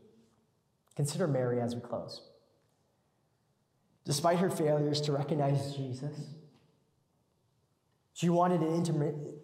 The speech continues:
relationship with him so passionately. This is a sign that she understood God's grace.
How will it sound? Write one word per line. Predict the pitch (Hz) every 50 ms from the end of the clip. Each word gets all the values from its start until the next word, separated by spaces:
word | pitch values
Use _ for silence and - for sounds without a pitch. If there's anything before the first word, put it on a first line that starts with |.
| -
relationship | 156 151 147 135 135 147 135 - 160 139 - - 139 135
with | 131 123 -
him | - 131 120 117
so | 117 - - 156 151 147
passionately. | 147 - - 120 123 - - - 127 - 143 131 120 - - - - _ _ _ _ _ _ _ _ _ _ _ _ _ _ _ _ _ _ _ _ _ _ _ _ _ _ _ _ _ _ _ _ _ _ _ _ _ _ _
This | - 185 175 190
is | 220 165
a | 160 147
sign | - - 165 143 143 143 151 165 185 185 - - - - - - - - - _ _ _ _ _ _ _ _ _ _ _ _ _ _ _
that | _ 160 147
she | - -
understood | - 175 175 175 175 - - - - 170 160 139 117
God's | - 143 127 127 127 -
grace. | - - - 135 139 - - - - - - -